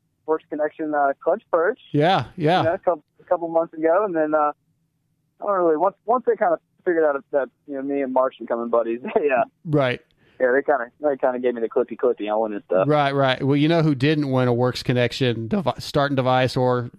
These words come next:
Speaker 2: clutch perch? Uh,
Speaker 1: Hmm,
Speaker 2: yeah.
Speaker 1: let me see.
Speaker 2: Yeah.
Speaker 1: Darkside?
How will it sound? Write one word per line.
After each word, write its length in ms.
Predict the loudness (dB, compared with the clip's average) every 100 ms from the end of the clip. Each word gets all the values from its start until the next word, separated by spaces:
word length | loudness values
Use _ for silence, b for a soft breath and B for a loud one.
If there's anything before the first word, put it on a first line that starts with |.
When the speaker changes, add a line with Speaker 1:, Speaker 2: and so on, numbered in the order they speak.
| -18 -4
Speaker 2:
clutch 260 | -4 -2
perch? 400 | -2 -2 -2 -10 -14 b b b b b b b b b b b b b 0
Uh, 260 | 2 4
Speaker 1:
Hmm, 280 | 2 2 -2 -2
Speaker 2:
yeah. 180 | 0 2
Speaker 1:
let 40 |
me 80 | 2 2
see. 180 | 2 0 -4 0
Speaker 2:
Yeah. 140 | 0
Speaker 1:
Darkside? 240 | 2 0